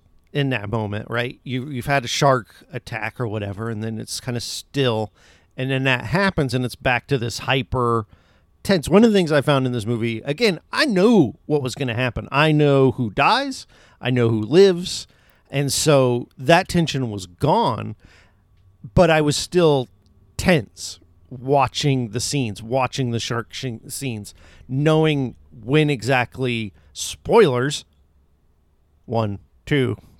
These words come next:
three, Quint was gonna die. I I was still like, "Woo," like, the, the boat's leaking and, and the shark's hitting it and they're sinking. And the boat, the story of the boat just gradually declining in quality.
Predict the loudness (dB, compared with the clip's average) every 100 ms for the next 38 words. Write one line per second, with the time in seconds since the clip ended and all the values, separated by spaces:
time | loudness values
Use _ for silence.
0 | _ -6 -4 -4 -6 _ _ _ 2 4
1 | 4 0 -4 -2 -2 -2 0 -2 -4 -14
2 | -20 _ _ -2 2 2 0 -10 _ _
3 | _ _ _ _ _ _ _ _ _ _
4 | 4 4 4 2 0 -10 -8 -6 -6 -2
5 | 4 4 4 0 0 2 4 4 2 0
6 | 0 0 -14 -4 -4 -2 -4 0 2 0
7 | -2 -8 -8 -8 -8 -6 -6 -4 -2 -2
8 | -4 -10 -8 -6 -6 -8 -4 -4 -2 -4
9 | -4 -4 -6 -4 -6 -8 -6 -4 -2 -4
10 | -4 -4 -2 0 6 6 6 _ -20 -18
11 | -6 -4 -2 -2 -2 -2 -2 -2 4 4
12 | 4 0 -4 -4 -4 0 2 2 0 -2
13 | -4 -6 -8 -6 -2 -2 -2 -4 -8 -2
14 | 0 0 -2 -10